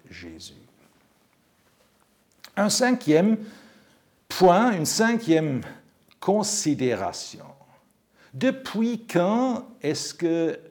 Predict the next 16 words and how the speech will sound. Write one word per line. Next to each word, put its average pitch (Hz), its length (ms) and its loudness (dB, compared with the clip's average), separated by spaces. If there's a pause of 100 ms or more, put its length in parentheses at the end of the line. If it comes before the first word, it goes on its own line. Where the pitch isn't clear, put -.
l'assemblée 117 1200 -6 (560)
existe ? - 960 -8 (1000)
Et 151 140 -4
à - 120 0
cette - 260 -4
question, 220 640 0 (100)
on 170 60 0
peut 214 240 0
donner 208 400 2
deux 208 640 4
réponses. 139 920 -4 (1160)
Dans 175 160 4
le 220 120 6
conseil 220 1000 4
de 147 220 2
Dieu, 143 840 0